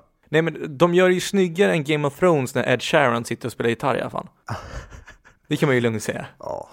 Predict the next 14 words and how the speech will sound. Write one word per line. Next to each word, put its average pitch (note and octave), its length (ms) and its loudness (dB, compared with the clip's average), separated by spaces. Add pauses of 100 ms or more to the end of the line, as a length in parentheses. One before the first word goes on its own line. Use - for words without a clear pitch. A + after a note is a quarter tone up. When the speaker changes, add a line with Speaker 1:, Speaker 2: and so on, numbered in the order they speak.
Speaker 2:
åh - 180 -18
fy C3 60 -20
fan. - 720 -20 (720)
Speaker 1:
Men D#3+ 200 -2
fa-, - 160 -4
alltså, C3+ 360 0 (320)
har D3 140 -2
jag D3 60 4
hoppas D3 220 -2
den B2+ 120 0
personen C3 380 -2
fick G#2+ 100 -12
sparken A#2+ 460 -2
efter. - 260 -18